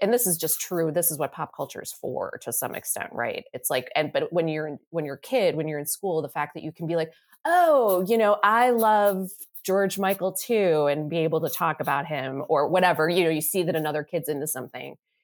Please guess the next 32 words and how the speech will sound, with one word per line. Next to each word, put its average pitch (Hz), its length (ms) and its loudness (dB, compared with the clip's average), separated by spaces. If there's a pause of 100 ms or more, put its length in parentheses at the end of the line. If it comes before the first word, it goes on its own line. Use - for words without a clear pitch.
(140)
and 170 120 2
then 156 140 2
you 156 160 0
can 156 200 -6
kind 143 260 -4
of 139 120 -6 (300)
connect 139 320 -2
with 156 140 -8
them 135 140 -6
about 131 340 -4
that. 139 240 4
"Oh, 190 160 6
did 185 160 2
you 170 80 0
see 165 180 0
Raiders 151 340 0
of 147 60 -6
the 139 80 -8
Lost 131 320 -4
Ark?" 139 280 -6
What, 131 220 -2
you - 60 -4
know, 160 140 2
whatever, 151 540 2
whatever 160 280 0
it 127 80 -2 (160)
is. - 140 -16 (560)
And 160 480 0 (180)
I 165 140 0
think 170 480 -6 (120)
that 147 340 -2
that 131 320 -4